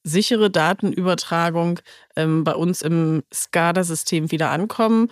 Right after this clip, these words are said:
und zusammengefasst dargestellt werden. Diese Daten, die wir vom Feld bekommen, sind allerdings ja nicht immer vollständig. Da fällt vielleicht mal ein Messgerät aus, vielleicht ist auch mal ein Messwert fehlerhaft. Deshalb gehen diese Daten tatsächlich auch nochmal durch so eine Art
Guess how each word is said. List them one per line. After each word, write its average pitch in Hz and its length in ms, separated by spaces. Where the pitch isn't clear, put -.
und 180 260
zusammengefasst 165 640
dargestellt 214 640
werden. 196 420
Diese 208 240
Daten, 175 380
die 175 120
wir 175 100
vom 165 260
Feld 190 460
bekommen, 233 800
sind 185 260
allerdings 170 540
ja 160 100
nicht 156 160
immer 143 160
vollständig. 175 600
Da 160 80
fällt 147 220
vielleicht 131 300
mal 127 80
ein 143 100
Messgerät 165 540
aus, 156 360
vielleicht 147 320
ist 151 120
auch - 100
mal 143 140
ein 147 100
Messwert 143 380
fehlerhaft. 175 540
Deshalb 175 360
gehen 175 180
diese 214 220
Daten 175 320
tatsächlich 175 320
auch 151 60
nochmal 160 240
durch 160 200
so 160 80
eine 160 120
Art 151 260